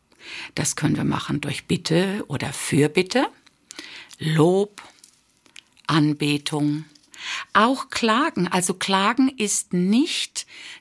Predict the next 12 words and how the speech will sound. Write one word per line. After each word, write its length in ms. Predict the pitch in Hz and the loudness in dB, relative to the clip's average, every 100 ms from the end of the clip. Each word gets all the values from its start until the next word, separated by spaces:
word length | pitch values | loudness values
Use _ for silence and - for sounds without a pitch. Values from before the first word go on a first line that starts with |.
| - | 0
das 280 | 208 226 | 2 2
Problem. 800 | - - 170 139 151 160 196 254 320 370 - - - - - - | -4 -4 -4 -2 0 2 4 4 2 -4 -14 -20 -20 -20 -14 -6
Klagen 640 | 196 190 196 226 247 247 | 2 4 4 2 0 -2
über 240 | 208 196 | -2 -2
die 100 | 185 | -2
Situation, 1200 | 175 - 208 202 185 180 - - 170 185 220 247 | -2 -2 0 0 0 0 -2 0 0 2 4 2
sich 560 | 247 208 208 - - - - | 0 -2 -4 -6 -10 -8 -2
dem 160 | 170 | 0
Herrn 300 | 160 170 180 | 0 0 0
sein 180 | 180 170 | 0 0
Herz 320 | 160 196 - | 0 -2 -2
ausschütten, 800 | - 156 - - 180 185 196 220 | -4 -4 -2 0 0 2 0 0